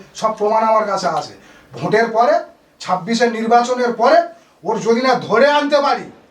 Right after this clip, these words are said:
ঘর থেকে, ওর ঘর থেকে ধরে আনবো। আর যেসব টাকা নিয়েছে, ও সব রিটার্ন দিতে হবে। এত বড় কথা বলছি আমি, যা যা টাকা নিয়েছে, সব রিটার্ন করতে হবে ওর। কারোর পনেরো হাজার, কারোর দশ হাজার, কারোর পাঁচ হাজার,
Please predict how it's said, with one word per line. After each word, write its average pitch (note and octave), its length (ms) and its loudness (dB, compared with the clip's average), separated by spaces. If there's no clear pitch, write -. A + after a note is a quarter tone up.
ঘর A#3 240 2
থেকে, B3+ 400 -4
ওর F3+ 120 -8
ঘর A3+ 240 -2
থেকে C4 200 -4
ধরে A#3 280 0
আনবো। D3 340 -6
আর C#3 100 -18
যেসব G#3+ 360 -4
টাকা A#3+ 260 0
নিয়েছে, C#4 380 2
ও G3+ 60 -10
সব A#3 220 0
রিটার্ন A3+ 300 0
দিতে - 160 -14
হবে। - 240 -20
এত A#3+ 180 -2
বড় C4 220 0
কথা G3 220 -6
বলছি - 280 -18
আমি, - 200 -20
যা C4 260 2
যা D4 120 2
টাকা A#3+ 260 -2
নিয়েছে, F3 360 -10
সব D#4 280 2
রিটার্ন B3+ 320 0
করতে D3+ 220 -14
হবে - 220 -20
ওর। - 80 -20
কারোর G3+ 280 -2
পনেরো G#3+ 240 0
হাজার, G3+ 320 -2
কারোর D#3 260 -8
দশ A3+ 220 0
হাজার, G3+ 260 -6
কারোর F3+ 260 -4
পাঁচ A#3 260 2
হাজার, G#3 180 -4